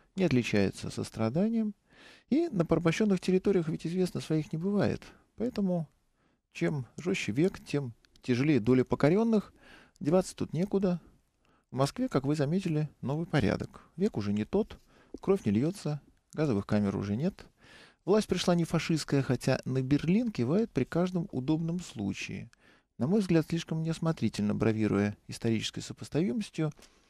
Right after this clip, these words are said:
и возбуждая в населении определенные ассоциации, тоже, в общем, далеко не самого позитивного порядка.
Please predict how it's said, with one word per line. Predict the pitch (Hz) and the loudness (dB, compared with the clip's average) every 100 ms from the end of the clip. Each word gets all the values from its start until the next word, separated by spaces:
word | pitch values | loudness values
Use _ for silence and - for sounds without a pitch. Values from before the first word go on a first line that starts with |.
| _ _ _ _ | _ _ _ _
и | 156 226 - | -2 -2 -2
возбуждая | 135 127 127 113 120 156 170 | -4 -2 -2 0 0 0 0
в | |
населении | 147 - 113 135 147 | -2 0 0 0 -2
определенные | 127 110 113 135 135 | -4 -2 -2 -4 -8
ассоциации, | - - 98 95 - 95 | -10 -6 -2 -2 -4 -6
тоже, | 160 196 | -4 -4
в | |
общем, | 143 131 110 | -6 -6 -2
далеко | 98 - | -2 -2
не | 151 107 | -8 -4
самого | 107 127 123 | -6 -6 -8
позитивного | 92 92 - 123 123 | -8 -8 -8 -8 -8
порядка. | - 90 - - - | -6 -4 -6 -10 -18